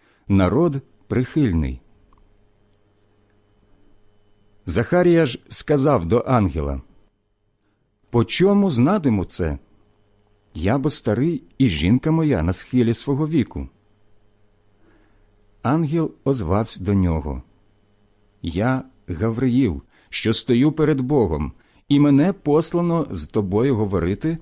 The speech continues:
та принести тобі цю благовість. І ось замовкнеш і не зможеш говорити аж до дня, коли це здійсниться, за те, що ти не повірив словам моїм, які здійсняться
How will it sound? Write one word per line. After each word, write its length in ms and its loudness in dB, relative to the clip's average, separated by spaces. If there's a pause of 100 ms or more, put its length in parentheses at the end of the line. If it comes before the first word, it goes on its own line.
(260)
та 120 2
принести 600 2
тобі 340 -2
цю 340 -2
благовість. 800 -2 (720)
І 100 -2
ось 380 -2 (360)
замовкнеш 1000 -4
і 100 -2
не 140 0
зможеш 520 0
говорити 640 -4 (340)
аж 240 0
до 120 0
дня, 440 0 (300)
коли 300 2
це 240 0
здійсниться, 840 -2 (460)
за 160 -4
те, 180 -2
що 260 -4
ти 300 -2 (260)
не 220 2
повірив 580 0
словам 460 -2
моїм, 460 2 (420)
які 340 0
здійсняться 840 -2